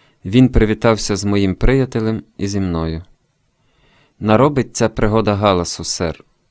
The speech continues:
зауважив він. "Такого мені ще не траплялося. А я вже не новачок". "І немає жодного ключа?"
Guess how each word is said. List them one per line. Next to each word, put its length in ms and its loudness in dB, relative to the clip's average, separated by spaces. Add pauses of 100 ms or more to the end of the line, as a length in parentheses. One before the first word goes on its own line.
зауважив 640 -2
він. 240 -6 (640)
"Такого 420 2
мені 260 0
ще 200 -4
не 120 0
траплялося. 800 -4 (640)
А 80 -2
я 160 2
вже 200 -4
не 160 -2
новачок". 680 -6 (1200)
"І 80 2
немає 380 4
жодного 480 2
ключа?" 520 -6